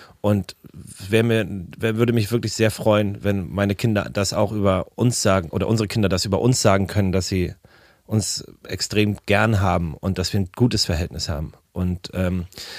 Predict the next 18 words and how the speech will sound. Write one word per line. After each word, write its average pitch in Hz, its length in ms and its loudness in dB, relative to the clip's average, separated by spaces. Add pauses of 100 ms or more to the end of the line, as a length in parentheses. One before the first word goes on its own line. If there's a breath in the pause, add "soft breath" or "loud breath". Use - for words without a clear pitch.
(180 loud breath)
ey, 131 100 6
so 135 80 6
ein 151 80 6
Verhältnis 139 420 4
kann 139 240 2
sich 131 160 4
ja 120 120 2
auch 113 120 0
ändern, 127 320 2
ne? 110 140 2
Also 113 160 2
meine 110 160 4
Mama 107 320 4
war 104 160 2
irgendwie 104 420 0 (180)
immer, 120 440 6 (400 loud breath)
immer 139 280 6
da 127 500 4